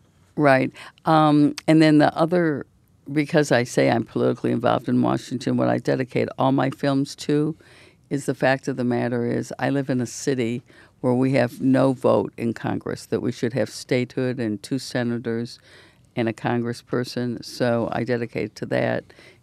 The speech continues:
And I'm also involved in gun reform. I've hosted several parties for the Parkland kids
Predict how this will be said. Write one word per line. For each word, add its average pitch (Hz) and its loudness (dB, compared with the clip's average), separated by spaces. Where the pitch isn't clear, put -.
And 131 -2
I'm 127 2
also 131 0
involved 117 -2
in 117 -2
gun 131 4
reform. 127 0
I've 117 -4
hosted 127 -6
several 123 -2
parties 120 -4
for 113 -4
the - -14
Parkland 127 -2
kids 131 -6